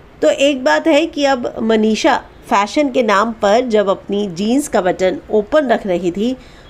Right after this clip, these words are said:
तो इस बात को देखकर फुकरा possessive हो गया। लेकिन यहाँ Elvish का reaction भी बहुत देखने लायक था,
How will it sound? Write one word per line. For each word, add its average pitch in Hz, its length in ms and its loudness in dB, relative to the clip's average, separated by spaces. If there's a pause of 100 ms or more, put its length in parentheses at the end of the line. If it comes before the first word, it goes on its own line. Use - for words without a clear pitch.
तो 339 60 2
इस 311 220 2
बात 269 300 0
को 247 100 -2
देखकर 226 440 0
फुकरा 226 600 -2 (220)
possessive 190 520 0
हो 170 100 0
गया। 156 260 -2 (640)
लेकिन 349 280 2
यहाँ 349 380 0
Elvish 247 400 0
का 330 140 0
reaction 285 460 0
भी 269 200 -2
बहुत 214 400 2
देखने 190 400 -2
लायक 170 280 0
था, - 260 -2